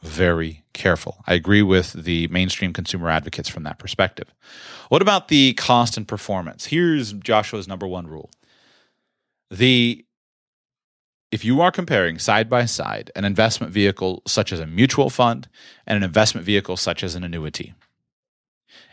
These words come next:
in general, the mutual fund will always be cheaper than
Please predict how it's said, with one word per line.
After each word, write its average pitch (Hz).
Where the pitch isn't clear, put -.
in 135
general, 95
the 95
mutual 123
fund 90
will 92
always 87
be 117
cheaper 73
than 85